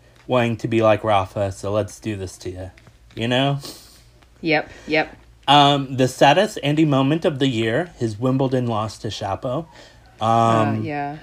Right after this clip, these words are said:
Speaker 1: that was one of the worst, but I, I'll tell mine, um, in a sec. Um, and then he said, "For hopes for Andy's twenty twenty-two, a semifinal at any tournament." And he said "any"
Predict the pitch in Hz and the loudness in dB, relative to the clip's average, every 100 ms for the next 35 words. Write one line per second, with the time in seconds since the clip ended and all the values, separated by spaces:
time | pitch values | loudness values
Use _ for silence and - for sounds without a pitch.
0 | - - 123 139 139 156 165 147 113 113 | -16 -2 0 0 -2 0 0 0 -4 -16
1 | - - - 107 107 95 95 92 - _ | -20 -20 -10 -6 -4 -6 -8 -10 -18 _
2 | 113 101 98 - - - 110 110 107 104 | -2 0 -2 -10 -18 -12 -10 -4 -4 -2
3 | 127 110 110 107 104 92 98 101 98 95 | -2 0 0 -2 -2 -6 -10 -10 -10 -8
4 | 95 95 101 92 - 90 - - - - | -12 -12 -12 -10 -8 -10 -10 -20 -20 -20
5 | - - 120 120 120 - 123 131 127 131 | -18 -4 0 0 0 -2 0 2 0 0
6 | 135 - 123 - 123 107 151 160 - 151 | 0 0 0 -2 -6 0 0 0 -4 -4
7 | - 117 131 127 - 123 117 135 - 123 | -2 -2 -2 -4 -6 -10 -6 -8 -6 -6
8 | 113 - 110 117 139 - - - 95 - | -6 -6 -6 -6 -10 -20 -14 -12 -8 -4
9 | 127 120 113 117 110 104 - - 104 - | -2 -2 -2 -2 0 -2 -4 -4 -4 -4
10 | _ 117 120 107 92 87 - - 110 98 | _ -4 -2 -2 -6 -12 -20 -12 -10 -8
11 | 98 95 - _ - 117 110 110 - 113 | -10 -12 -16 _ -10 -8 -6 -6 -6 -8
12 | - - 123 104 98 | -8 -6 -4 -4 -8